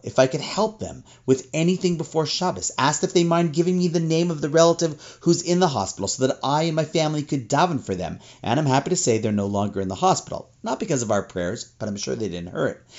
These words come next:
And then I shared with them the answer to the question after all of that. And in fact, as I was doing carpool for my daughter,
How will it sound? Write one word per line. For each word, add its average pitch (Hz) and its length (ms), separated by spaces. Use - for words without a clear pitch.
And 175 120
then 233 120
I 254 60
shared 170 280
with 165 140
them 110 260
the 123 200
answer 113 360
to - 140
the 117 80
question - 540
after 120 380
all 107 180
of 98 100
that. 92 320
And 147 140
in 196 80
fact, 196 420
as 147 200
I 220 60
was 202 160
doing 202 200
carpool 151 400
for 135 100
my 151 140
daughter, 98 440